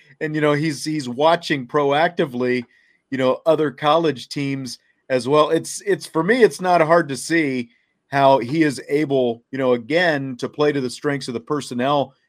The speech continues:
that he has, because he's looked at virtually everything at that point. It's like, "Oh, I can do this with this guy. I can do this with that guy." What do you think?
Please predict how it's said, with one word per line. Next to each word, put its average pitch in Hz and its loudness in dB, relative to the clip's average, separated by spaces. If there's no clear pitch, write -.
that 123 0
he 113 -2
has, 151 -2
because 143 -2
he's 156 -4
looked 175 -2
at 151 -4
virtually 151 -2
everything 131 0
at 127 -6
that 113 -4
point. 101 -10
It's 104 -14
like, 113 -4
"Oh, 277 4
I 143 6
can 151 -4
do 151 -2
this 170 -2
with 180 -20
this 185 -2
guy. 107 -2
I 113 -2
can 113 -8
do 120 -4
this 139 -6
with 123 -10
that 127 -4
guy." 87 -6
What 107 -8
do 120 -4
you 120 -4
think? 92 -14